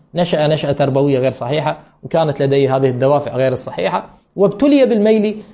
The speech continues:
نحو النزعة المادية، لا بد أن نعالج تلك الدوافع النفسية، لا بد أن نجالسه، لا بد أن نصاحبه، لا بد أن نماشيه،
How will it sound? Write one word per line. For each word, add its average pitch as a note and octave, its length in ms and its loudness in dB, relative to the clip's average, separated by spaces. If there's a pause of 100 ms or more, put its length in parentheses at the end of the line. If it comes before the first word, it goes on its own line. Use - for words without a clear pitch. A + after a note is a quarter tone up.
(120)
نحو F3 280 0
النزعة D#3+ 340 0
المادية، D3 680 0 (280)
لا D#3 200 4
بد D#3 460 0 (360)
أن G3+ 160 2
نعالج C4+ 640 2
تلك A3 360 -2
الدوافع F3+ 680 2 (120)
النفسية، C3+ 560 0
لا E3+ 140 2
بد F#3+ 220 0
أن G3 200 2
نجالسه، D3+ 720 2 (360)
لا D#3 140 2
بد E3 240 0
أن F#3 240 0
نصاحبه، C3+ 720 -2 (320)
لا F3 160 2
بد G#3 240 0
أن G#3+ 200 2
نماشيه، G3+ 520 2